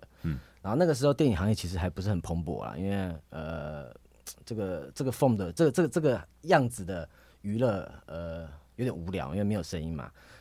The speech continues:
Speaker 2: 那它实际是在差不多一九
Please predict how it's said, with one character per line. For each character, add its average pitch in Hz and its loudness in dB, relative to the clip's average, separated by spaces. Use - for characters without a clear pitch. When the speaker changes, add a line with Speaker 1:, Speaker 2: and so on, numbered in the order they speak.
Speaker 2:
那 123 2
它 147 -2
实 123 -8
际 143 -6
是 139 -6
在 131 6
差 123 -2
不 123 -2
多 120 2
一 143 0
九 139 2